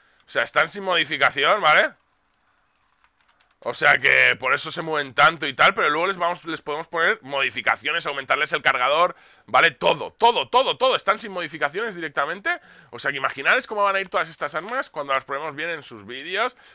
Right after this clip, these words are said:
Madre mía, muy guapas las armas nuevas, familia. Espero que os haya gustado el vídeo con los nuevos exóticos, cuatro y los otros reformados de daño y de D P S y de tal, ¿vale? Os voy a hacer un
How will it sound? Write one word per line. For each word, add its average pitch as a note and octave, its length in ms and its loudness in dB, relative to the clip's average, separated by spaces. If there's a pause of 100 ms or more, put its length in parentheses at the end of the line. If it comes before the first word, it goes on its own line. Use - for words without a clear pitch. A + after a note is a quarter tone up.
(100)
Madre G#2+ 340 0
mía, A2 180 -2
muy F#3+ 300 -2
guapas C3 420 2
las G#2 160 -6
armas G2 260 -12
nuevas, F#2+ 220 -12
familia. G#2 300 -12
Espero B2 220 -10
que B2+ 60 -14
os B2 100 -14
haya A2+ 100 -8
gustado G#2 300 -12
el F2+ 60 -12
vídeo D3+ 320 -8 (300)
con G#2+ 140 -8
los F#2+ 100 -8
nuevos A2+ 240 -10
exóticos, E3+ 720 -8 (280)
cuatro D#3 520 2
y B2 80 -8
los A#2+ 160 -8
otros C3 220 -14
reformados A#2+ 480 -8
de A#2+ 100 -8
daño B2+ 380 0
y G#2+ 40 -10
de A2 100 -6
D A#2+ 140 -2
P A#2+ 220 -4
S A#2+ 300 -10 (340)
y C3 100 -8
de B2 220 0
tal, D#3+ 420 4 (240)
¿vale? C3+ 240 0
Os F3+ 60 -10
voy C#3+ 140 2
a - 20 4
hacer C#3 200 -4
un A#2+ 640 -10